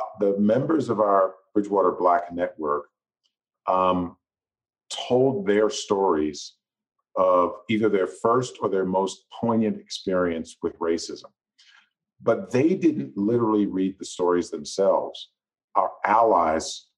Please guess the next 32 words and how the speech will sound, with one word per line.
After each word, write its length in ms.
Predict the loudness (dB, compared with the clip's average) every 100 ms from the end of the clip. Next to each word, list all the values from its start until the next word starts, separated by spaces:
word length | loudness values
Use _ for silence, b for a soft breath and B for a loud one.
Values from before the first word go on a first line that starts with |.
| _ _ _ _ _ 0
other 220 | 2 0
colleagues 840 | -2 0 2 2 2 0 -4 -14 -4
across 320 | 0 0 0
the 80 | -8 -4
company 460 | -2 -4 -10 -14 _
in 120 | -2 0
a, 220 | 2 0 -2
in 120 | -2
an 60 | 0
event 360 | 0 0 -2
that 140 | -4 -6
was 160 | -8 -10 _
literally 580 | -2 2 2 2 -2 -6 _ -12 -4
on 240 | 0 0
Zoom 360 | 0 -2 -2 -6
for 80 | -6
the 120 | -6
entire 380 | -4 -2 0 0
company, 520 | -2 -2 -4 -14 -16 _ _ _ _ _ -6
read 360 | 2 2 2
those 220 | -2 -2 -6
stories. 500 | -6 -6 -8 -14 -20 _ _ _ _ _ -8
And 100 | -2
they 140 | 0
were 180 | 2 2
very 300 | 2 2 2
personal, 800 | 0 0 0 0 -2 -2 -4 -8 _ _ _ _ -4
and 140 | -2
they 160 | 0 2
were 180 | 2 0
very 300 | 0 0 -2
powerful, 760 | -2 0 0 0 -2 -2 -4